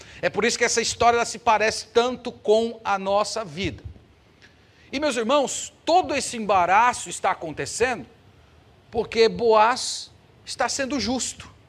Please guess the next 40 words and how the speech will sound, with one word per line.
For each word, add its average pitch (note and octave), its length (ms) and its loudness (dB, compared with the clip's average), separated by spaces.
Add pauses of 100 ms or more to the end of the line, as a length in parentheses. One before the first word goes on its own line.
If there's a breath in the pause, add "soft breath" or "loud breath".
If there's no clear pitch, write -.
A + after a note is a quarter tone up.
(1080 soft breath)
Tudo D#4+ 220 4
isso D4 180 2
está B3+ 200 2
acontecendo, A3 1000 -4
lembra A#3+ 300 0
que B3 120 -4
ele A3 120 2
está A3+ 240 2
aqui, A3+ 180 0
ele A3+ 120 2
acabou A3+ 500 0
de A#3+ 100 -10
escu-, A#3 320 -12
de, G#3+ 320 -10
de F#3 100 -10
escutar A#3+ 840 -2 (400 loud breath)
a, - 180 0
a G#3 40 0
notícia G#3+ 640 -2
de F3 100 -16
que B3+ 140 -2
ele B3 140 2
ia D4+ 180 6
perder D4+ 840 -2
a B3+ 140 2
mulher B3+ 500 0
da A3+ 240 0
vida C#4 360 -2
dele, A3 340 6
o G3 80 0
amor A3 360 6
da C4+ 120 0
vida A3+ 320 -4
dele C4 260 2
iria C4 180 -6
se - 120 -12
casar C4 320 0
com C4+ 120 -10
outro D4 200 -4
sujeito. B3 500 -2